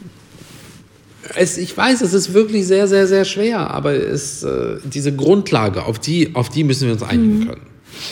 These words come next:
Speaker 1: Und ab dann wird, ab, ab dann wird aufgebaut und dann hast du hoffentlich sehr gute Freunde und einen sehr guten Familienkreis et cetera.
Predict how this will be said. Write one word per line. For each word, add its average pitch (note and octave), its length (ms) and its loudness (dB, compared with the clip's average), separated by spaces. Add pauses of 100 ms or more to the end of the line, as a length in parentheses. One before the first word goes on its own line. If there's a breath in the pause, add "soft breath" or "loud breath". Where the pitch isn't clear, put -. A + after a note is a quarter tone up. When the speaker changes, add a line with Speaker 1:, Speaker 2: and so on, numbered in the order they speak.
(220 loud breath)
Speaker 1:
Und G#2 180 -4
ab G#2+ 160 -8
dann A2 220 -2
wird, G3 240 -4 (200)
ab, - 100 -6 (120)
ab - 140 -10
dann F2+ 200 -6
wird D#3 180 -6
aufgebaut A2+ 520 -4
und G2 120 -4
dann G#2+ 280 -2
hast G#2 220 -6
du G2+ 100 -6
hoffentlich F#2+ 420 -6
sehr F#2 280 -4
gute F2+ 300 -8
Freunde E2 540 -12
und - 240 -14 (120)
einen G2 160 -8
sehr F#2+ 360 -6
guten - 500 -14
Familienkreis D#2+ 840 -8
et - 200 -12
cetera. D#3+ 340 -2